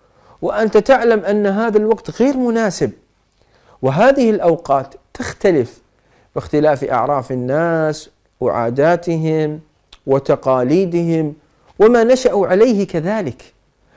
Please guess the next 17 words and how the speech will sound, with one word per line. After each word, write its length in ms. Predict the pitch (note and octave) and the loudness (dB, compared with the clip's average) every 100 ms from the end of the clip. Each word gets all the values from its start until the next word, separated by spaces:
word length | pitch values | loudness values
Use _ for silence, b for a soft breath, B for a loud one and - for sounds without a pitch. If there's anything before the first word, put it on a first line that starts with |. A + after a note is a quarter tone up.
| b | b
فمن 340 | - D3 D3 | -2 0 0
بعد 200 | D3 D3+ | 0 -2
صلاة 360 | C#3+ - C3+ C3 A#2+ | -4 -4 -6 -4 -6
الفجر 420 | G#2+ B2+ A#2+ A2+ _ | -6 -6 -6 -10 _
ليس 240 | A#2 B2+ G#3 | -10 -4 2
وقت 260 | A#3 B3+ - | 2 0 -4
جيد 320 | D#3+ G#3+ G3+ | -2 0 -2
للزيارة 840 | F3 D#3+ D#3+ D3 B2+ B2 D3+ F3+ C3+ | 0 0 0 -6 -6 -4 -6 -8 -12
في 180 | - | -8
الغالب، 460 | B2+ A2+ D3 F#3 A2 - _ _ _ b b b b - | -8 -6 -8 -8 -10 -14 _ _ _ b b b b -2
وكذلك 600 | C3+ D#3+ E3 G#3+ G#3+ F#3+ | 0 2 4 4 4 2
وقت 320 | F3 F3 - | 2 0 -4
الظهيرة 720 | C#3+ C#3+ C3+ E3+ G3 E3 - | -4 -2 -2 -2 -2 -2 -6
ليس 180 | G#2 G#2 | -10 -8
بوقت 380 | B2+ C3+ D#3+ - | -6 -4 -4 -4
طيب 520 | D3+ - G3 F#3+ D#3 | -6 -2 0 0 -2
للزيارة، 1040 | C#3+ C3+ C3+ C3 B2+ A#2 A#2+ D3 F#3 D#3+ | -2 -2 -4 -4 -8 -6 -2 -2 -2 -8